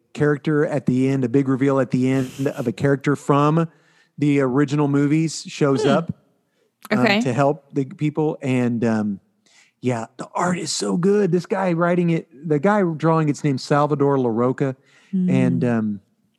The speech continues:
Speaker 2: Cool.
Speaker 1: yeah. So I, I,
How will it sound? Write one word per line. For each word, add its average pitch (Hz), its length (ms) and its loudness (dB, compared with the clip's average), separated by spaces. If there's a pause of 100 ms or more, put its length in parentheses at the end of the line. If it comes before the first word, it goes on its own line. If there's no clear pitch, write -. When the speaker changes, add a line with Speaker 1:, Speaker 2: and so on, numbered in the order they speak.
(100)
Speaker 2:
Cool. 185 340 -4 (120)
Speaker 1:
yeah. 107 240 -14 (500)
So 127 400 0 (380)
I, 147 240 -4
I, 143 260 2